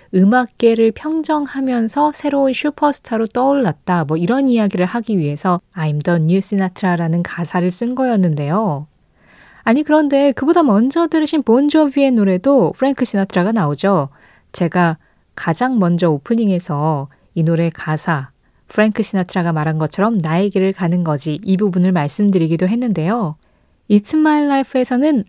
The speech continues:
"Like Frankie said", 그래서 프랭키라는 단어로 프랭크 시나트라를 지칭을 했습니다.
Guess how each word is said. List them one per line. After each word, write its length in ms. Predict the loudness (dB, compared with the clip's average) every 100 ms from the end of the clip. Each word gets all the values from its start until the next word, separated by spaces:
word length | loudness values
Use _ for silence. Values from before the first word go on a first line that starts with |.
| 2
"Like 300 | 2 2 0
Frankie 460 | -2 0 0 -2 -4
said", 540 | -4 -4 -2 -2 -6 -12 _
그래서 400 | -4 0 0 0 -2
프랭키라는 840 | -2 -2 -2 -2 0 0 0 -2
단어로 500 | -4 -4 -2 0 0
프랭크 300 | 0 0 0
시나트라를 720 | -2 -2 -2 -4 -6 -2 -2 -2
지칭을 420 | -4 -4 -2 -2
했습니다. 680 | -2 -4 -6 -4 -6 -8